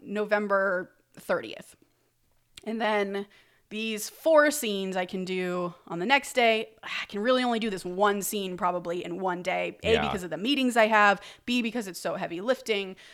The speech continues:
Speaker 1: So, like, I just schedule myself out so that when I look at this now, I can report back to my producer and say, literally, "I will have a draft to you by this date."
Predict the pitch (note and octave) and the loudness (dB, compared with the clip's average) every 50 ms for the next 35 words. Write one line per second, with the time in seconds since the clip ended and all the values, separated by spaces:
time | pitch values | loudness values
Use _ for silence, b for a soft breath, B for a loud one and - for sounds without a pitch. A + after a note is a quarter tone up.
0 | B B B - B3+ A#3+ B3 A#3 A3+ - - - A#3+ C4 B3+ B3+ A#3+ - - - | B B B 0 4 6 6 6 6 4 4 6 6 6 6 2 -4 -4 0 0
1 | A3+ A#3 A#3 A#3 A3+ G#3 G3 G3+ - G3 G3+ G#3+ C#4+ C4 A#3+ - - A3 G#3 G3+ | 0 2 2 2 2 2 0 0 -2 -4 2 4 4 4 4 2 -2 0 2 2
2 | F#3+ F3+ - - F3+ E3 F3+ F3 F#3 A3+ - - B3+ A#3+ - G3 - - F3+ F3+ | 0 0 -2 -8 -6 -4 -4 -2 0 0 0 0 -2 -6 -6 -10 -8 -4 -2 0
3 | F#3 F#3 - G3 G#3 - F#3+ F#3 F#3 F#3 F#3 - - C#4+ D4 D4 C#4 A#3+ A#3 - | 0 2 0 -2 -2 -4 -6 -6 -6 -8 -8 0 4 4 4 6 6 4 4 4
4 | - A3+ G3+ F#3+ - G3 G3 G3 - G3 F3+ F3+ F3+ - A3 G3+ G#3 E3+ - D4+ | 0 -4 -4 -4 -4 -8 -8 -6 -4 -6 -6 -6 -4 -2 -2 0 2 0 0 2
5 | C#4 A#3 G#3+ G#3 F#3+ F3 F3+ G3 F3+ F3+ - A#3+ B3+ B3 B3 G#3 A3 G#3 G#3 G#3 | 2 2 2 2 0 -2 -2 -2 -4 2 4 4 4 4 2 2 4 4 4 4
6 | - - - G3+ F#3+ F#3 F#3 F3+ F3 E3+ F3 F#3 - - - E3 E3 - - | 2 -6 -10 -10 -8 -2 -2 -2 -2 -2 -6 -8 -8 -6 -8 -8 -8 -8 -12